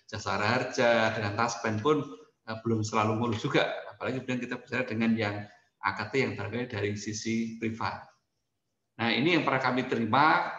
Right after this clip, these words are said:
eh, dalam beberapa kesempatan membahas mengenai C O B itu,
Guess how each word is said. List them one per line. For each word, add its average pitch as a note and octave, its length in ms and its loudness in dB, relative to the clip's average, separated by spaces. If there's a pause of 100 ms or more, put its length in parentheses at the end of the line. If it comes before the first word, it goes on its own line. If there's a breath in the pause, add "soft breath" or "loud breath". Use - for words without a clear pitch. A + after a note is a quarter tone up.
eh, A2 140 -8
dalam G#2 260 -4
beberapa G2+ 800 2
kesempatan G#2+ 480 0
membahas G2+ 320 -2
mengenai G#2 240 -4
C - 80 -8
O F#2 100 -4
B G2 240 -6
itu, D3+ 380 0